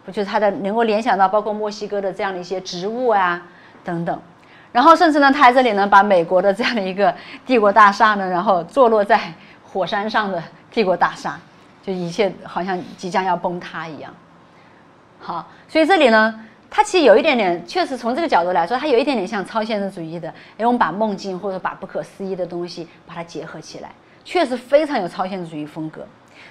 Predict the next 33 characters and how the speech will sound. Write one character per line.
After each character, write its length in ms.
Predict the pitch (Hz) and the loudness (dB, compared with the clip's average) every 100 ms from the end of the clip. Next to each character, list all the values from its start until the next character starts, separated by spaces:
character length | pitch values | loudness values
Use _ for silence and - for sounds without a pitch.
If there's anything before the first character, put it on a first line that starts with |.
| - | 2
但 100 | 339 | 4
是 80 | 330 | 4
实 60 | |
际 100 | 247 | 2
上 140 | 302 269 | 2 4
对 140 | 294 | 2
于 60 | 262 | 0
弗 160 | 214 | 2
里 80 | 254 | 2
达 140 | 269 | 4
来 160 | 208 160 | 2 0
说 160 | 175 180 | -4 -6
呢， 120 | 170 | -6
这 80 | 202 | -8
并 200 | 202 175 | -10 -12
不 60 | |
是 60 | - | -14
他 140 | 156 | -16
的 80 | 156 | -14
梦 220 | 156 151 | -14 -14
境， 160 | - 151 - - _ | -14 -16 -18 -20 _
这 100 | 247 | 0
就 120 | 247 | 2
是 80 | 226 | 0
他 100 | 214 | -2
在 100 | 202 | -2
现 240 | 190 220 185 | -2 -4 -4
实 100 | 170 | -4
当 160 | 165 | -4
中 140 | 175 175 | -6 -8
经 280 | 214 208 | -6 -6
历 140 | 208 185 | -6 -8
的， 140 | - | -12